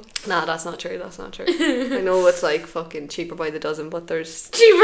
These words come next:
Speaker 2: by the dozen. No.
Speaker 1: There's only four of us. Why does it seem like there's twenty
Speaker 2: No.
Speaker 1: all the
Speaker 2: Four
Speaker 1: time?
Speaker 2: is a lot, though, when
Speaker 1: I
Speaker 2: you
Speaker 1: think
Speaker 2: think
Speaker 1: it's
Speaker 2: of
Speaker 1: because we're all kind of grown up now as well.
Speaker 2: Yeah.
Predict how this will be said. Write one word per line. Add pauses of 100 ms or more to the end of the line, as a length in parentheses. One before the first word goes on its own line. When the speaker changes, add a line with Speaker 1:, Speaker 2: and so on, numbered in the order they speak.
Speaker 2:
by
the
dozen. (580)
No.
Speaker 1:
There's
only
four
of
us.
Why
does
it
seem
like
there's
twenty
Speaker 2:
No.
Speaker 1:
all
the
Speaker 2:
Four
Speaker 1:
time?
Speaker 2:
is
a
lot,
though,
when
Speaker 1:
I
Speaker 2:
you
Speaker 1:
think
Speaker 2:
think
Speaker 1:
it's
Speaker 2:
of
Speaker 1:
because
we're
all
kind
of
grown
up
now
as
well. (100)
Speaker 2:
Yeah.